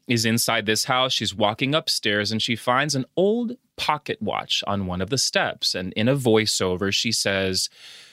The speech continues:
"We began to find just random objects throughout the house, and we didn't know whose they were or why they were there." Now, have you ever seen the T V show A Haunting?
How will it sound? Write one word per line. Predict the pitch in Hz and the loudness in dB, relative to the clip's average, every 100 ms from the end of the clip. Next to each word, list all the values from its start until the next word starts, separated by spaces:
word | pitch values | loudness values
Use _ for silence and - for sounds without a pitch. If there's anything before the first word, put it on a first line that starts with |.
| _ _ | _ _
"We | 117 | 0
began | 113 117 131 147 | 2 2 0 0
to | 170 | -4
find | - 123 123 123 123 123 - _ _ _ - | 0 2 2 2 0 0 -4 _ _ _ -6
just | 113 - | -4 -2
random | 95 95 107 120 131 - | 0 0 2 0 0 0
objects | 131 156 120 87 - | 0 0 2 2 0
throughout | - 101 95 98 | -2 0 0 0
the | 120 | -2
house, | - 180 107 107 110 | 0 0 0 0 -2
and | 98 | -2
we | 110 | 0
didn't | 120 151 139 | 0 0 2
know | 120 117 | 2 2
whose | - - 240 240 | 0 2 4 4
they | 135 123 | 2 2
were | 110 107 101 104 107 - _ _ _ _ | 2 4 4 2 -2 -14 _ _ _ _
or | - 131 | 2 2
why | 101 101 107 110 | 4 2 4 2
they | 101 98 | 0 0
were | 95 101 | 0 -2
there." | 92 101 80 55 65 - _ _ _ - | 0 0 0 -2 -6 -12 _ _ _ -2
Now, | 143 151 151 - _ - | 0 2 0 -2 _ -4
have | 131 180 | 0 0
you | 247 | 0
ever | - 139 151 | 0 0 0
seen | 143 - 131 131 | 0 0 0 0
the | 127 | 0
T | - 120 113 | -2 -2 -2
V | 101 104 | 0 0
show | 107 - 107 101 101 98 95 _ - | 0 0 2 2 2 0 -4 _ -2
A | 107 | -2
Haunting? | 101 95 98 135 127 156 | 0 -2 0 0 -2 -4